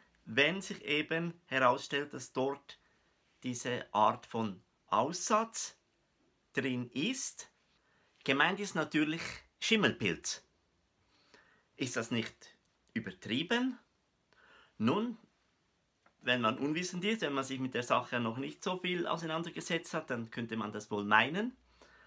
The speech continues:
Aber lesen Sie mal, was moderne Fachleute über den Schimmelpilz sch-,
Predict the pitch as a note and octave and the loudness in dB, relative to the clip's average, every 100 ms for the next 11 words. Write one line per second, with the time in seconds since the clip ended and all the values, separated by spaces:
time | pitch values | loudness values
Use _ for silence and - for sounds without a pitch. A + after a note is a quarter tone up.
0 | - _ _ _ - A#2 A#2 A2 C#3+ F3 | -20 _ _ _ 2 4 4 0 0 -2
1 | G#3 - C#3+ A2 A2 F3 A#3+ - _ _ | -6 -2 4 6 6 4 0 -8 _ _
2 | _ _ _ _ _ _ _ _ - A2 | _ _ _ _ _ _ _ _ 2 2
3 | A2 A#2+ A2+ A2+ E3 A#3+ G3 A2+ G#2+ - | 2 -2 0 0 0 -2 -2 -2 -4 -14
4 | _ _ _ _ _ _ _ _ _ - | _ _ _ _ _ _ _ _ _ -8
5 | - D#3+ - D#3 A2+ - F#2+ - _ _ | -4 -4 -2 -2 -2 -4 -8 -8 _ _
6 | _ _ _ _ _ - B2+ A#2 A#2 A2 | _ _ _ _ _ -6 -6 -4 -4 -4
7 | A2+ G#2+ A2 C3+ C3 - | -4 -6 -8 -10 -8 -10